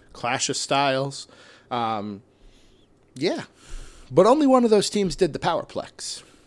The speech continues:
which might be my favorite tag team finisher of all time.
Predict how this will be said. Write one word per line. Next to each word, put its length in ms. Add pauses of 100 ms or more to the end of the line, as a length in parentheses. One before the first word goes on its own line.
(640)
which 280 (100)
might 460
be 140
my 220
favorite 460
tag 280
team 260
finisher 500
of 120
all 140
time. 380